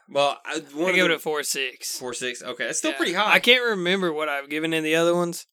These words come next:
Speaker 1: Hmm.
Speaker 2: but if I do,
Speaker 1: Don't worry about it.
Speaker 2: it's not higher than this one.
Speaker 1: Yeah.
Speaker 2: So take it down.
Speaker 1: I wanna say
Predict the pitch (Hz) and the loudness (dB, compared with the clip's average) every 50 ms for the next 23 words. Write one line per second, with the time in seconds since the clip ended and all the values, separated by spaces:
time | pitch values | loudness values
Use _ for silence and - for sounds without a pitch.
0 | _ _ _ _ _ _ - 220 247 208 151 - _ _ _ _ - 156 151 156 | _ _ _ _ _ _ -16 -14 -12 -12 -14 -14 _ _ _ _ -4 0 0 0
1 | 151 143 139 139 147 151 170 175 180 175 170 147 147 147 143 151 147 139 123 107 | 0 -2 -4 -4 0 2 4 4 4 2 0 -4 -8 -8 -4 -4 -4 -4 -4 -6
2 | 104 104 - 147 135 - 170 160 147 143 139 131 - _ - - 143 143 131 127 | -6 -4 -4 -4 -4 -2 -2 -2 -2 -2 -2 -4 -8 _ -14 -10 -8 -6 -6 -6
3 | 123 123 123 120 120 123 127 123 - - - - - - - _ _ _ - 113 | -8 -10 -12 -16 -18 -16 -14 -10 -10 -10 -10 -12 -16 -20 -20 _ _ _ -14 -12
4 | 113 107 107 107 - 147 135 - 147 139 135 135 123 131 123 120 120 - - - | -10 -10 -10 -10 -10 -10 -10 -8 -8 -8 -8 -10 -10 -10 -10 -12 -12 -14 -18 -14
5 | _ - 160 208 226 202 - - 151 135 127 123 117 107 | _ -4 -2 -2 -2 -2 -4 -4 -6 -6 -6 -8 -10 -14